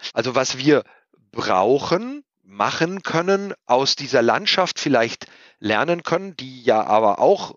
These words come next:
fernab ist von einem guten Zustand. Wie gesagt, es kommt drauf an, auf das Auge des Betrachters,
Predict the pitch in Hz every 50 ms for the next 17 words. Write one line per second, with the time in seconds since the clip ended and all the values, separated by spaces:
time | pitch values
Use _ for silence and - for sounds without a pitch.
0 | _ - - - - - 143 131 120 131 131 - - 147 175 - - - 135 131
1 | 120 - - - - 120 113 113 - - 113 117 120 117 113 110 95 _ _ _
2 | _ _ - 160 202 226 220 - - 147 127 113 - - - 185 214 240 - -
3 | - 123 101 90 90 85 - - _ _ - 101 107 131 151 190 165 143 - -
4 | - - - 110 117 - 131 117 - 139 151 165 - - 139 135 - 101 - 101
5 | - - - - 127 147 143 156 156 - - - - - - 127 117 98 - -
6 | 110 87 78 - - -